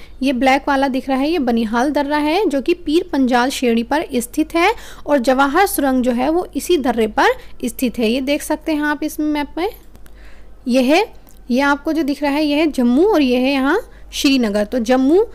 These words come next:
से श्रीनगर को जोड़ने वाली सड़क जो है, वो कौन सी है? जम्मू कश्मीर, अ, सड़क उसको बोलते हैं।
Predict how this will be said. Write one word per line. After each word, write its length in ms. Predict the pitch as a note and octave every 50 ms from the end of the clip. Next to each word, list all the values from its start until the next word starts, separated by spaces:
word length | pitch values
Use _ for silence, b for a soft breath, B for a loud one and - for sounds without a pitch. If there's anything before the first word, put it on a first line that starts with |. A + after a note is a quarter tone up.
| B B B -
से 120 | - D#4+ F4+
श्रीनगर 480 | - - D#4 C#4+ D#4+ D#4+ E4+ E4 E4
को 140 | D#4+ D#4+ F4
जोड़ने 340 | D4 C4 C#4+ C#4 C#4 D4 E4
वाली 220 | D#4+ D#4 D4 D#4
सड़क 300 | D#4+ - - D4 C#4+ D4
जो 140 | C#4 C4 D4+
है, 160 | D4 C#4+ D4+
वो 100 | D4+ E4
कौन 220 | D#4+ - D#4 D4 C#4+
सी 160 | C#4+ - D4
है? 140 | E4 G4+ F#4+
जम्मू 280 | C#4 D4 C4+ C4+ C#4+
कश्मीर, 420 | D4+ D4 C#4 C4 - C4+ C4+ E4 A4
अ, 840 | B4 - - - - - - - - F4+ C#4+ B3 B3 B3 B3 -
सड़क 340 | - - D4 D4 D#4+ F4 E4+
उसको 260 | D4+ - - - C4
बोलते 360 | A#3 A3 A3+ A#3 A3+ A3+ -
हैं। 260 | C#4+ C4 C#4+ E4 G#4